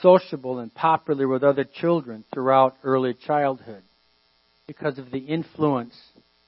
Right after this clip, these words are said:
of a man in their life. One study of school-age children found that children with good relationships with their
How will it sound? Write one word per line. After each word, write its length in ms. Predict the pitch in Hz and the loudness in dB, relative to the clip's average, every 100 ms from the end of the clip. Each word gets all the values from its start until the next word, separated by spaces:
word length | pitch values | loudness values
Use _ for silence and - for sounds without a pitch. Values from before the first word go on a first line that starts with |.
| - | -10
of 100 | 127 | -6
a 80 | 127 | -6
man 460 | 131 139 143 139 | -4 -2 -2 -2
in 100 | 127 | -4
their 140 | 120 107 | -8 -10
life. 260 | 104 98 - - - _ _ _ _ _ _ _ _ _ _ _ _ _ _ _ _ _ _ _ - | -12 -10 -6 -6 -6 _ _ _ _ _ _ _ _ _ _ _ _ _ _ _ _ _ _ _ 2
One 220 | 175 190 | 2 2
study 400 | - 185 175 165 | 4 6 8 6
of 160 | 139 - | 2 0
school-age 560 | - 185 175 156 - - | 4 8 8 6 2 2
children 320 | 196 185 151 | 2 2 -2
found 320 | - 160 156 | 0 2 2
that 180 | 139 - | 0 -2
children 380 | - 180 170 151 | 4 4 4 2
with 180 | 147 123 | 0 2
good 220 | 170 156 | 2 2
relationships 800 | 156 147 160 - 151 - 160 - | 0 2 2 0 -10 -4 -4 -4
with 160 | 143 - | -6 -2
their 140 | 127 | -2